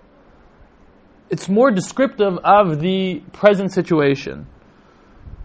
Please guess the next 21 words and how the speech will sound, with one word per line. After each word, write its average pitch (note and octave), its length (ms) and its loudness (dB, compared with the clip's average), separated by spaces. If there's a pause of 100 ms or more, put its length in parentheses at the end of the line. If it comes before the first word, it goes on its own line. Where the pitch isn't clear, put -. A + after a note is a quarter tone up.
(640)
I D3+ 60 0
cannot D3+ 320 0
curse B3 260 4
them A3+ 160 0
if C3+ 120 -6
God's E3 260 4
not D3+ 160 0
cursing C#3 400 -4
them. D#3 340 -4 (880)
They D#3 160 6
are D#3+ 80 4
a D#3+ 40 2
nation F#3 380 2
that C3+ 100 -4
dwells D#3+ 320 4
amongst D#3+ 320 -2
themselves. C#3 580 -6 (880)
Is D#3 60 -6
that F3+ 100 4
a D3 60 0
bracha? G3 600 0